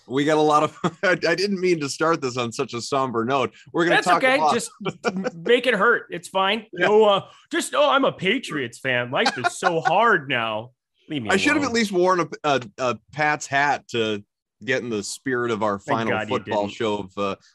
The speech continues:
Speaker 1: of the season, at least for the two of us. You're probably talking some more football before the big game rolls around on Sunday.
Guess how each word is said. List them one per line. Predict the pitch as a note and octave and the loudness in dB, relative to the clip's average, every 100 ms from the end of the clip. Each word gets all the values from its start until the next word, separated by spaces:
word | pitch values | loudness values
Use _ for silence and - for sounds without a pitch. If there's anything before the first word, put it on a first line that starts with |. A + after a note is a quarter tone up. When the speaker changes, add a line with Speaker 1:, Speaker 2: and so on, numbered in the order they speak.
| _ | _
Speaker 1:
of | A2 G2 | -8 -8
the | |
season, | G2+ B2+ A2 | -6 -6 -6
at | A2+ | -6
least | A#2 A2 | -6 -6
for | - | -10
the | G#2 | -8
two | A#2 G#2 | -6 -4
of | G#2 | -2
us. | F#2+ G#2 | -2 -4
You're | G#2+ | -4
probably | G#2+ G2 G2 | -4 -4 -4
talking | G2+ F2+ G2+ | -4 -4 -6
some | - G#2 | -10 -8
more | F#2+ | -8
football | F#2 F#2+ - E2+ | -8 -8 -8 -10
before | G#2 - G2 | -10 -8 -8
the | |
big | F2+ F#2+ F#2 | -6 -8 -6
game | F#2 F#2+ | -8 -6
rolls | F#2+ F#2+ | -8 -8
around | F2+ F#2+ G2 | -8 -8 -6
on | F2+ F2+ | -8 -8
Sunday. | - G2+ F2+ F2+ | -8 -6 -6 -10